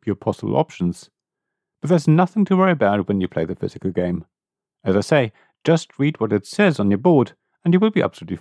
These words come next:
fine. It's all there, from the different phases to how many cards you need to discard down to at the end of a turn, and everything else. Another reason that makes Root easier to learn for new players is that there are so many factions.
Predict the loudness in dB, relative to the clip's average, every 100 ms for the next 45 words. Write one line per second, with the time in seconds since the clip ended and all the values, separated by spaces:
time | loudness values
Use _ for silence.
0 | -4 0 0 0 -2 -8 _ _ _ _
1 | _ _ _ _ -2 -2 _ 4 4 4
2 | 2 2 0 -2 -6 0 0 0 -4 0
3 | 2 2 0 -4 -2 -6 -4 -2 0 0
4 | 0 2 2 2 0 2 0 -2 -12 -12
5 | -4 0 0 0 -4 -4 0 0 -2 0
6 | 0 2 2 2 0 -4 -2 0 0 -4
7 | _ _ _ -4 -2 -4 -2 2 4 2
8 | 0 -10 -20 _ _ _ _ _ _ _
9 | _ _ _ _ 2 2 2 0 0 0
10 | 2 0 0 -2 -2 _ 2 2 2 -2
11 | 0 0 0 0 2 2 0 -6 -4 -6
12 | -6 -10 -6 -6 -2 0 0 -2 -4 -4
13 | -2 -2 -2 -10 -12 -18 -20